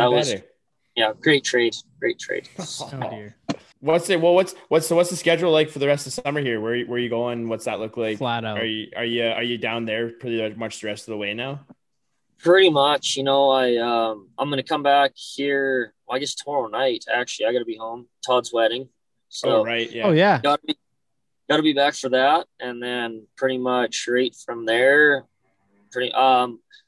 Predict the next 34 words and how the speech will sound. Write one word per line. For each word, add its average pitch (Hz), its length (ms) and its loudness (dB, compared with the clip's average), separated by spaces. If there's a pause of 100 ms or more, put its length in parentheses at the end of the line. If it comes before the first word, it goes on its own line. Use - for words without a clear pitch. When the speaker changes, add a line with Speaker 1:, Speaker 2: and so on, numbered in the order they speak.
(120)
Speaker 1:
kinda 185 140 4
depends 165 340 -2
how 147 100 2
things 147 240 -10
go 131 160 2
here. 151 300 -4 (180)
Um, 120 320 -8 (420)
it's - 120 -10
gonna 190 140 2
be 170 160 2
a, 131 180 2 (560)
if, 123 160 -8 (100)
if 143 160 -4
all 170 140 4
goes 156 200 2
well, 135 280 4
it's 127 120 -6
actually 131 280 -2
gonna 123 100 -10
be 113 140 -8
kind 131 160 -10
of 120 100 -8
a 107 140 0 (420)
clusterfuck 139 400 -4
of - 80 -14
a 104 80 -6
weekend, 107 460 -2 (500)
'cause 113 360 4
the 110 80 -8
semifinal 135 800 0
will 120 160 -2
be 123 240 -6
the - 120 -20 (100)
thirtieth. 143 520 4